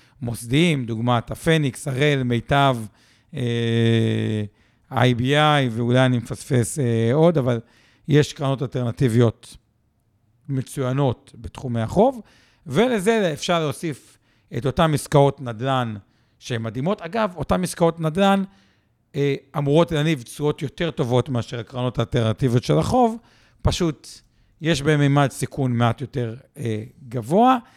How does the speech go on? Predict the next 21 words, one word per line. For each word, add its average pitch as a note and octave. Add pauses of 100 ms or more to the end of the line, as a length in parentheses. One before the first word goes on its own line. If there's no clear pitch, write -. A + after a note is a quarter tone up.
(360)
אה, D3 (100)
וגם B3
קרנות F#3+
אלטרנטיביות A#3
בתחום F3
האקוויטי. F3
יש B2
קרנות C#3
שמתעסקות B2+
בסקנדרי A2+
בהייטק, E3+ (360)
סקנדרי A#2
בנדל"ן, F#3 (480)
אה, B2 (1160)
private C#3+
equity, E3+
venture D3+
capital, F3+
כל E3
מיני D#3
ליירים, C3+